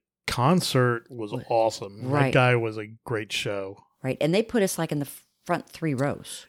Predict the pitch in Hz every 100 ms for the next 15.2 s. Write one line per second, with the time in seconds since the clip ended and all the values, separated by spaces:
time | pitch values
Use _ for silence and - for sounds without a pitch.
0 | _ 170 185 196 262 254 185 143 - 135
1 | 135 143 147 123 104 107 - 160 165 170
2 | 131 143 139 120 120 123 123 107 - _
3 | 143 139 117 113 104 _ 139 147 147 131
4 | 120 - 151 135 127 113 _ - 113 120
5 | 117 _ 143 139 123 107 - 117 113 110
6 | 101 107 139 131 - - - _ _ -
7 | 143 123 123 110 139 127 110 113 117 107
8 | 113 113 107 104 104 120 113 101 104 _
9 | 151 135 - - _ _ _ _ _ _
10 | _ _ _ _ _ - 151 127 160 165
11 | _ _ - 190 190 - - 175 165 160
12 | - 151 160 156 147 151 143 139 127 127
13 | 120 127 120 98 104 110 190 151 139 143
14 | 127 131 135 127 120 131 127 110 107 -
15 | -